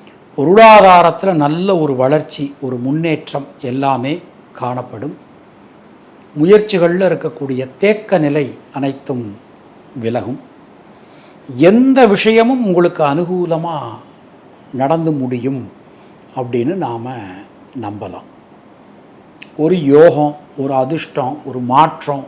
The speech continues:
அது எல்லாமே நமக்கு கிடைக்க போறது. தொழில் ஸ்தானத்தை சூரியன், புதன் இருவரும்,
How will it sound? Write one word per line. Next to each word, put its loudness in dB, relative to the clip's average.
அது -8
எல்லாமே -2
நமக்கு -12
கிடைக்க -14
போறது. -18
தொழில் 6
ஸ்தானத்தை 2
சூரியன், 2
புதன் -2
இருவரும், 0